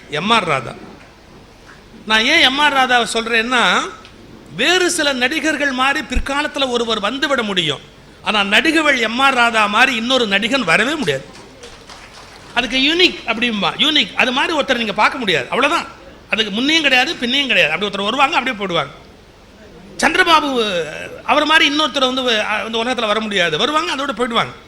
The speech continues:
முன்னையும் பார்க்க முடியாது, பின்னாடியும் பார்க்க முடியாது. அது மாதிரியான ஆள் நடிகவேள் எம் ஆர் ராதா.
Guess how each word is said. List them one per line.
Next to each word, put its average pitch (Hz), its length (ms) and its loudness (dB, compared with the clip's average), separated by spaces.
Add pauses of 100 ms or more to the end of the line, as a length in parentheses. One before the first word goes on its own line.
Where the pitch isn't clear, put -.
(760)
முன்னையும் 320 300 2
பார்க்க 269 180 0
முடியாது, 262 260 0
பின்னாடியும் 254 420 -6
பார்க்க 208 220 -2
முடியாது. 160 380 -2
அது 233 140 -2
மாதிரியான 247 420 0
ஆள் 277 140 0
நடிகவேள் 233 380 -2
எம் 202 180 -4
ஆர் 233 140 2
ராதா. 160 320 -2